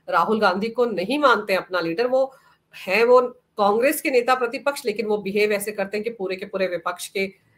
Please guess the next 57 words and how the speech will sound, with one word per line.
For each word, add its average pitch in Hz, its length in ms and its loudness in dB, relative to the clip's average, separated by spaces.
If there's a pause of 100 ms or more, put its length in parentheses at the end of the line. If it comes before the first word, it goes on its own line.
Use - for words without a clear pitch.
(180)
नेता 185 280 2
बन 185 240 0
गए 185 120 0
हैं। 285 140 -2
तो 381 260 -4 (300)
अब 226 200 0
कहीं 226 160 0
ना 254 80 2
कहीं, 262 360 -2 (260)
अ, - 220 -8 (100)
अखिलेश 233 380 4
को 269 120 -2
भी 269 80 -2
समझ 226 340 0
में 220 120 2
आ 208 80 2
रहा 208 120 2
है, 214 120 0
ममता 190 280 -2
बनर्जी 190 340 -2
को 233 120 -2
भी 233 80 -4
समझ 208 320 -4
में 208 140 -2
आ 196 100 2
रहा 202 100 -2
है, 202 60 -6
तो 202 80 -10
इसलिए 190 300 -8
वो 190 100 -4
उनके 190 180 -8
चंगुल 185 340 -4
से 202 120 -6
निकलने 180 320 -6
की 214 100 -12
कोशिश 190 340 -12
कर 170 140 -8
रहे 190 140 -4
हैं। 302 140 -8 (260)
वो 202 220 2
हड़बड़ाहट, 190 640 2
वो 196 60 -4
खिसियानापन 190 680 -2
जो 185 100 -6
था, 254 220 -6 (280)
वो 208 300 -6
इसीलिए 233 380 2
देखने 170 340 -4
को 170 100 -10
मिल 156 200 -6
रहा 156 120 -2
था। - 220 -18 (360)
लेकिन 196 220 0
ये 196 60 2
जो 202 100 0
मुसलमानों 185 640 0
के 247 260 -4